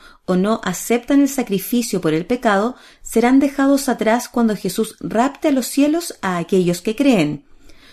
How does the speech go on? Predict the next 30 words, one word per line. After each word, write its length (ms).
Su 160
escenario 720
es 120
que 100
los 160
justos 560
muertos 640
serán 320
resucitados 800
años 400
antes 480
de 100
la 100
segunda 480
venida 360
de 120
Cristo. 540
La 200
teoría 580
de 100
Dejados 500
Atrás 520
realmente 720
lo 100
que 120
deja 280
atrás 480
es 160
la 140
verdad. 380